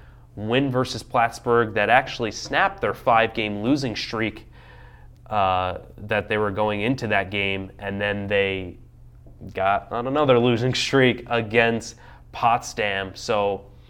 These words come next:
you know, I was on the call for both of those games, and Brian, that win against Plattsburgh, it seemed like, you know, they were taking what they didn't have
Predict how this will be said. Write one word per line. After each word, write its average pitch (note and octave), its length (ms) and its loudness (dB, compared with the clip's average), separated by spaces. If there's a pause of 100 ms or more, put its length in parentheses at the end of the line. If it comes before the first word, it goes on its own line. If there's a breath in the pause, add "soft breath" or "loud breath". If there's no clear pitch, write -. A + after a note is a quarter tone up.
(640 soft breath)
you G2+ 60 -10
know, G2+ 100 -2
I G2 220 6
was C3+ 180 4
on C3 100 6
the A#2+ 60 2
call B2 320 4
for A2+ 540 2
both A#2+ 420 2
of A2+ 120 0
those A2 260 0
games, G#2 600 -2
and G2 500 -6
Brian, G2 480 0 (460 loud breath)
that B2 200 4
win C3 160 6
against B2 320 2
Plattsburgh, A#2+ 500 0
it G#2+ 100 -8
seemed C#3 300 0
like, B2+ 260 2 (720)
you B2+ 100 -10
know, A2+ 160 -4
they B2 300 -2
were A2+ 260 -2
taking C#3+ 680 -2
what A#2 200 0
they A#2+ 120 0
didn't B2 280 -2
have C3+ 460 -2